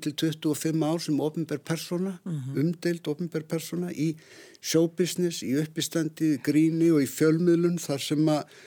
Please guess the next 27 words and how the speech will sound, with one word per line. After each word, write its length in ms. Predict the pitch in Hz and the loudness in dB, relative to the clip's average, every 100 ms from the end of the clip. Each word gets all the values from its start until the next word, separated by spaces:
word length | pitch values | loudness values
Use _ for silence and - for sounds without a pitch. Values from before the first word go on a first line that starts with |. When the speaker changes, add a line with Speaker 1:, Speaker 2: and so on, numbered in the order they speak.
| - - | -14 2
Speaker 1:
mjög 400 | 127 147 160 156 | 6 6 6 4
oft 500 | 156 170 - - - | 2 0 -2 -4 -4
var 320 | 143 147 170 160 - | 0 2 0 -2 0
gengið 380 | 156 180 175 | 2 2 -2
fram 280 | 156 170 180 | -2 -2 -2
af 120 | 165 - | -2 -2
fólki 460 | 165 - - 185 | -6 -6 -2 2
og, 140 | 170 143 147 | 2 2 2
og 240 | 147 147 | 2 0
okkar 200 | 151 160 | -4 -4
svona 260 | - 160 147 | 0 2 2
ímynd 560 | 139 170 180 180 170 127 | 2 2 4 4 2 0
var 240 | 139 156 | 0 0
það 460 | - 160 165 175 160 | -2 -2 0 2 2
að 60 | |
vera 200 | 165 165 | 2 2
Speaker 2:
Aha. 80 | 156 | 2
Speaker 1:
frekar, 440 | 156 170 170 175 - | 2 0 2 -2 -2
hérna, 480 | - 156 160 160 160 156 - - - - - _ _ _ | -4 -2 0 0 -2 -6 -20 -20 -20 -20 -20 _ _ _
vera 440 | 127 131 143 170 185 | 0 6 6 6 4
stuðandi, 800 | - - 185 190 202 196 208 202 | 2 6 6 6 4 2 -2 -4
sko. 280 | - 220 190 - | -2 -4 -4 -4
Speaker 2:
Ögra. 420 | 165 151 139 185 226 _ - - | -2 -2 -2 -8 -10 _ -14 -2
Speaker 1:
Ögra, 500 | 151 165 175 190 185 - | 2 4 4 2 -2 -2
nákvæmlega, 640 | 175 175 180 180 196 190 175 | 0 0 2 0 0 -4 -2
rugga 460 | 175 170 170 - | 2 2 0 -2
bátum. 500 | 170 160 175 - 214 | 2 2 0 -2 -10